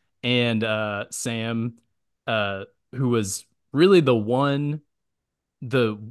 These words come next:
one of the ones kinda gunning to get Barbarian nominated for Best Picture two,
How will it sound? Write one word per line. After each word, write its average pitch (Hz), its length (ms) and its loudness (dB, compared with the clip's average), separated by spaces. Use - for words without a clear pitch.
one 208 240 2
of 339 100 -2
the 220 280 0
ones 208 640 -2
kinda 220 240 -4
gunning 160 560 -2
to 135 180 -6
get 120 420 -6
Barbarian 113 460 -2
nominated 139 340 -2
for 143 100 -4
Best 120 240 -4
Picture 143 580 -6
two, 123 200 -2